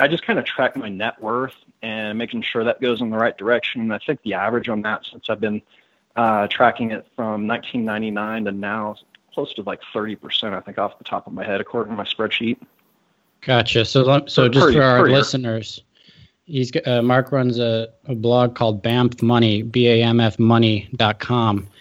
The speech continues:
Speaker 2: And on that, he has a spreadsheet where he shows his net worth per year and the percentage increase. And, you know, you can see it all the way up to a million dollars. And that starts at his age of twenty and then on to thirty-eight.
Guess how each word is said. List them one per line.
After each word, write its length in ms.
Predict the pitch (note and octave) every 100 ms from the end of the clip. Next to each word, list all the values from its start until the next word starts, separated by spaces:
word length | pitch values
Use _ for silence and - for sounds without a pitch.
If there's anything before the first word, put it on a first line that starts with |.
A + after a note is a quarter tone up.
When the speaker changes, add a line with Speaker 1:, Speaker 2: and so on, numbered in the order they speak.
| _ - _ _
Speaker 2:
And 240 | B2 A2+ A2+
on 240 | A2+ A#2+
that, 240 | A#2 A2 G#2
he 140 | A#2
has 160 | A2 G#2
a 40 |
spreadsheet 580 | - - A2+ G#2 A#2 A2
where 160 | A2
he 100 | G#2+
shows 540 | G#2 A#2 A2 G#2+ G#2+ -
his 260 | - B2 G#2+
net 220 | A2 A2+
worth 280 | A2+ A2+ -
per 200 | - G#2
year 600 | G#2 C3 D3 C#3+ C#3 C#3 -
and 220 | A#2+ A2
the 60 | G#2+
percentage 500 | A2 G#2+ A#2+ G#2+ G2
increase. 800 | - C3 B2+ C3 A#2+ A2+ - - -
And, 400 | A#2 G#2 G#2 A2
you 200 | E3+ C3+
know, 60 | G#2
you 120 | G#2+
can 140 | A2+
see 200 | G#2 B2
it 120 | G#2+ -
all 180 | G2+
the 120 | A2+ G#2+
way 120 | G#2+
up 140 | G#2+ -
to 300 | G#2+ G2+ G2+ - - - _ _ -
a 60 |
million 320 | A#2 A2+ G#2+ G#2+
dollars. 400 | G#2 G#2+ G2 G2
And 100 | G#2+
that 200 | G#2 -
starts 580 | - A2+ A2 - - - _ _ _ -
at 180 | C3+ -
his 160 | A#2 A#2+
age 160 | A2
of 100 | G#2+
twenty 500 | - D#3 C#3 A#2+ B2 -
and 160 | A2
then 120 | G#2+ G#2
on 220 | G#2 G#2+
to 400 | - G2+ G2+ B2
thirty-eight. 560 | - G#2 F#2+ G2+ F#2+ G2